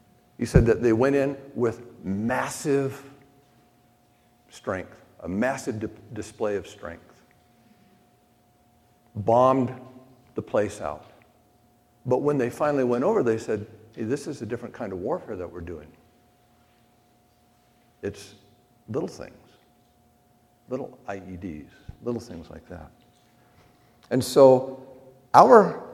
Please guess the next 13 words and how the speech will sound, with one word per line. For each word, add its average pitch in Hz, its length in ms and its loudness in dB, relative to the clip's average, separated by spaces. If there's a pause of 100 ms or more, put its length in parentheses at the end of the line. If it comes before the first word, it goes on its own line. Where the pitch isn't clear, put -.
historical 175 720 4
and 120 120 2
cultural 123 560 4
view 127 260 6
of 95 180 4
warfare 123 580 4
and, 92 200 -6 (500)
and 92 300 -8 (160)
law 113 220 2
enforcement 92 640 -6 (600)
has 120 240 -2
trickled 139 380 0
down. 101 340 0